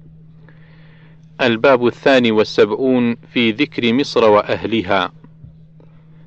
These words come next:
ألف وسبعمية وتسعة وأربعين. عن أبي ذر رضي الله عنه قال: قال رسول الله صلى الله عليه وسلم:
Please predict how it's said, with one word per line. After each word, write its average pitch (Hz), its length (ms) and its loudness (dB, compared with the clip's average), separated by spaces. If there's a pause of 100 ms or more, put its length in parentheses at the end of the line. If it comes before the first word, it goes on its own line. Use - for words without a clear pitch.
(300)
ألف 139 240 -2
وسبعمية 117 520 0
وتسعة 104 320 0
وأربعين. 98 720 0 (1900)
عن 113 200 -2
أبي 113 300 -2
ذر 123 480 2
رضي 120 300 2
الله 113 460 2
عنه 120 420 -2
قال: 123 440 4 (120)
قال 104 320 2
رسول 113 360 -2
الله 117 360 0
صلى 113 260 -2
الله 113 400 2
عليه 110 320 0
وسلم: 117 720 -2